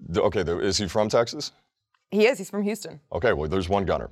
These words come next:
Speaker 1: Most of the time, people in Texas name their kids Tyler.
Speaker 2: <laughs>
Speaker 1: Like, there's that shitty fucking
Speaker 2: After the
Speaker 1: name.
Speaker 2: city or after you
Speaker 1: Yeah.
Speaker 2: as an individual?
Speaker 1: No, like, no, just, Tyler was a very popular name, like, late a-, late eighties, early nineties. And you know when you have a bad name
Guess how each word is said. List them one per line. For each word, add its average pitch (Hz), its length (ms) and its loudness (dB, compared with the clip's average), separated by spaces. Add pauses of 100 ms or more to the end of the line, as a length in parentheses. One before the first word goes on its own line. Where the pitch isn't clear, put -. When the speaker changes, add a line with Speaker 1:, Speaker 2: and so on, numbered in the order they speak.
Speaker 1:
Most 104 240 2
of 104 100 -2
the 127 80 0
time, 107 320 0
people 104 340 0
in 92 60 -2
Texas 95 320 -2
name 90 140 -4
their 82 100 -4
kids 82 280 -8
Tyler. - 380 -10 (280)
Speaker 2:
<laughs> - 300 -10
Speaker 1:
Like, 73 240 -4
there's 73 260 -8
that 80 340 -2
shitty 76 440 -4
fucking - 240 0
Speaker 2:
After 254 160 -2
the 247 100 4
Speaker 1:
name. - 100 -6
Speaker 2:
city 269 240 2
or 240 140 6
after 208 280 4
you 196 360 2
Speaker 1:
Yeah. 156 80 4
Speaker 2:
as 165 100 -2
an 190 80 0
individual? 165 600 0
Speaker 1:
No, 92 160 0
like, 85 260 -6
no, 90 220 -6
just, 90 320 -4 (240)
Tyler 135 300 4
was 117 180 0
a 101 40 0
very 107 380 2
popular 92 500 0
name, 85 260 -6
like, 78 200 -6
late 85 220 -2
a-, 78 320 -6 (300)
late 98 360 -2
eighties, 85 500 -2
early 80 300 -6
nineties. 71 580 -8
And 110 80 -2
you 113 80 2
know 135 200 6
when 135 160 2
you 95 120 0
have 95 280 2
a 78 80 0
bad 85 420 2
name 85 380 -6